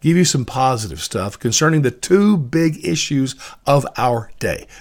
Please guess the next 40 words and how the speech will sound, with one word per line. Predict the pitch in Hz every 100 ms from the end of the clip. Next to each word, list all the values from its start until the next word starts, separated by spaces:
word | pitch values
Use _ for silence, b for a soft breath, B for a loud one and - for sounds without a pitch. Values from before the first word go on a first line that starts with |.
| -
this | 90 -
coronavirus | - 127 165 151 139 135 123 - - B B -
and | 147
Black | 127 117 -
Lives | 107 101 -
Matter, | 95 82 -
or | 104
the | 123
whole | 131 160
racial | 107 117 123 - 98
thing | - 110 104
between | 90 104
the | 92
cops | 87 90 82 - B B B B B _ _
and | - 131
the | 123
African-American | 117 - 113 92 82 - 85
population. | 65 - 73 - - - _ _ _ -
Let's | 180 202
start | - 147 131
with | 120
the |
coronavirus. | 113 123 127 82 - - - - B B B B
Now, | 135
you | 180 214
know | 202 180
what | 156 147
the |
news | 131 147 143 - -
is | - 113
promoting | - 131 127 98 98 -
right | 113 117
now | 139 110
and |
what | 95
they're | 95
saying. | 110 - 160 - B B B
There | - 165 175
is | 156 139
an | 123 104